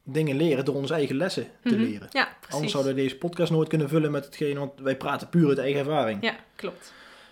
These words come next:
Speaker 1: Dus, eh, het is zeker niet zo, nee, dat wij, eh, alleen maar, eh, roze geur en maneschijn.
Speaker 2: Ja.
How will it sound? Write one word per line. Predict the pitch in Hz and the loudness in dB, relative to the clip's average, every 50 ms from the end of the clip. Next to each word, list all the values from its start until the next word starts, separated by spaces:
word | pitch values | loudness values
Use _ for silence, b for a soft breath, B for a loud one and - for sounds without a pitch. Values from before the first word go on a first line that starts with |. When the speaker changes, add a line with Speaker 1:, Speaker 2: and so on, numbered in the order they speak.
| B B B B - | B B B B -8
Speaker 1:
Dus, | 123 123 - - | -6 -4 -2 -2
eh, | 135 127 | -2 -2
het | 127 123 131 | -2 -2 -2
is | 120 - | -2 0
zeker | - 175 170 160 - - | 2 2 2 2 2 0
niet | 147 131 - | -2 0 0
zo, | 147 139 135 | 0 0 2
nee, | 127 123 123 | 0 0 -2
dat | 123 113 113 | -4 -4 -4
wij, | 123 117 113 117 117 110 110 107 107 104 | -4 -2 -2 -2 0 2 2 2 2 0
eh, | 101 | -2
alleen | 95 117 120 120 123 | -2 -2 -4 -4 -6
maar, | 120 113 107 113 | -6 -8 -8 -6
eh, | 113 113 113 | -6 -6 -6
roze | 113 113 120 127 127 120 113 117 | -8 -6 -4 -4 -4 -4 -6 -8
geur | - 127 113 | -6 -4 -4
en | 113 | -4
maneschijn. | 120 127 131 135 139 - - 139 131 147 180 175 - - _ _ _ - | -4 -6 -6 -6 -6 -6 -4 -4 -4 -2 -4 -6 -6 -12 _ _ _ -6
Speaker 2:
Ja. | 247 214 - 214 | -6 -6 -6 -6